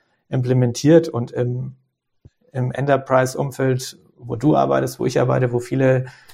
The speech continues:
deiner Zuhörerinnen arbeiten, wahrscheinlich auch, äh, arbeitet man ja wirklich an sehr komplexer Software. Die Gefahr dabei ist einfach, dass die zu schnell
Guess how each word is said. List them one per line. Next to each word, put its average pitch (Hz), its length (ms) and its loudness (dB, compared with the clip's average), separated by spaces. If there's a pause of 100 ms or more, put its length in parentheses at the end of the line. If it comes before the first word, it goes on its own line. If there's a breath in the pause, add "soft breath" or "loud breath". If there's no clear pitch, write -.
(220 loud breath)
deiner 117 240 -2
Zuhörerinnen 139 640 -2
arbeiten, 127 440 2
wahrscheinlich 120 540 -2
auch, 131 300 2 (560 loud breath)
äh, 127 440 0
arbeitet 135 380 4
man 135 140 2
ja 127 120 4
wirklich 131 280 0
an 123 100 0
sehr 120 200 0
komplexer 123 680 -2
Software. 123 500 -2
Die 127 460 -6
Gefahr 123 360 -4
dabei 123 300 0
ist 127 140 -2
einfach, 123 460 -4
dass - 420 -6
die 127 320 -6 (140)
zu 165 420 2
schnell 156 640 2